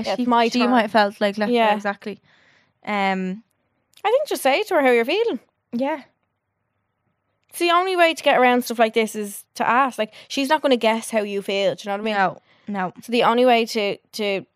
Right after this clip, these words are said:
Speaker 1: get an ending to this or, like, an answer is literally just to say it to her.
Speaker 2: To say it, yeah.
Speaker 1: "Hi, what's up? You've been a bit dr-, or you've been a bit distant
Speaker 2: Yeah.
Speaker 1: since our holiday.
Speaker 2: Yeah.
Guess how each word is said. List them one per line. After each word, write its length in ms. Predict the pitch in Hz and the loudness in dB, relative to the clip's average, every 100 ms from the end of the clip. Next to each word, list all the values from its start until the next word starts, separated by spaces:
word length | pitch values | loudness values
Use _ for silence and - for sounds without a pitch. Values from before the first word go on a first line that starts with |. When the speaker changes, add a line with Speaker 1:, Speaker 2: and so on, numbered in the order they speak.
| _ _ - | _ _ -8
Speaker 1:
get 160 | 214 202 | -6 -4
an 80 | 196 | -2
ending 440 | 202 214 202 185 | -2 -2 -6 -8
to 100 | 196 | -4
this 320 | 180 196 - | -4 -4 -4
or, 220 | 214 190 | -4 -2
like, 260 | 185 180 _ _ _ _ _ _ _ | -2 -6 _ _ _ _ _ _ _
an 100 | 220 | -6
answer 460 | 175 196 214 196 180 | -4 -4 -4 -2 0
is 240 | 180 185 196 | -2 -4 -8
literally 240 | 196 175 | -10 -8
just 240 | 147 - - | -10 -10 -8
to 180 | 190 185 _ | -6 -6 _
say 180 | - 262 | -6 -4
it 80 | 311 | -2
to 100 | 262 | -6
her. 60 | - | -8
Speaker 2:
To 120 | 247 | -20
say 240 | - 185 | -14 -14
it, 100 | 110 _ - | -14 _ -12
yeah. 240 | 214 202 _ _ _ | -10 -10 _ _ _
Speaker 1:
"Hi, 220 | 277 277 | 0 0
what's 180 | 262 269 | 0 -4
up? 140 | 247 | -4
You've 160 | 269 254 | -6 -6
been 100 | 247 | -6
a 20 | |
bit 140 | 240 247 | -6 -6
dr-, 180 | 233 | -6
or 180 | - 233 | -4 -4
you've 240 | 226 240 233 | -4 -6 -2
been 120 | 240 | 0
a 40 | |
bit 140 | 226 233 | 0 2
distant 600 | 226 226 - 233 - - 247 | 0 0 -6 -6 -6 -16 -6
Speaker 2:
Yeah. 260 | 262 277 - | -2 -2 -6
Speaker 1:
since 220 | - 220 | -6 0
our 120 | 226 220 | 2 4
holiday. 540 | 226 226 226 214 196 _ _ _ _ - | 2 2 2 0 -2 _ _ _ _ -8
Speaker 2:
Yeah. 240 | 254 254 | -6 -4